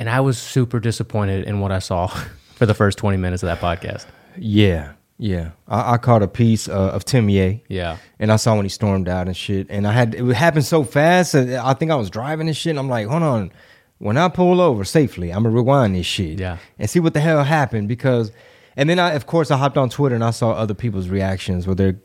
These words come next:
Speaker 2: kinda like, um, "Wow, just the smallest bit of pushback," you know. And then,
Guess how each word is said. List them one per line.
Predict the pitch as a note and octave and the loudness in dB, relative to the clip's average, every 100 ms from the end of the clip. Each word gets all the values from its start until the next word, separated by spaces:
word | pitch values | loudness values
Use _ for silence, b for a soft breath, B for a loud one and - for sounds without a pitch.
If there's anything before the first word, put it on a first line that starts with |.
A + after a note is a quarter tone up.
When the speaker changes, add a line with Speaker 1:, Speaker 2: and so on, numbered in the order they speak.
| - | -4
Speaker 2:
kinda | G#2 F#2 | 0 0
like, | F2+ F2 F2 | 0 -2 -4
um, | C#2+ F2 E2 G#2+ - B B B B B | -6 -6 -6 -10 -16 B B B B B
"Wow, | - D#3 D3+ A#2 | -6 0 2 2
just | A2+ A#2+ | 0 -4
the | G2 | -6
smallest | - C#3+ D3+ A2+ | -2 0 2 0
bit | C3+ A2 | 0 -2
of | F2+ | -2
pushback," | - F#3 - D3 C#3+ C#3+ C#3 - - b b b b b | 0 0 0 -2 0 2 0 -4 -14 b b b b b
you | A#2+ | -2
know. | A2+ G2+ G2+ | 0 2 2
And | A2 | 2
then, | A2+ G#2+ | 2 0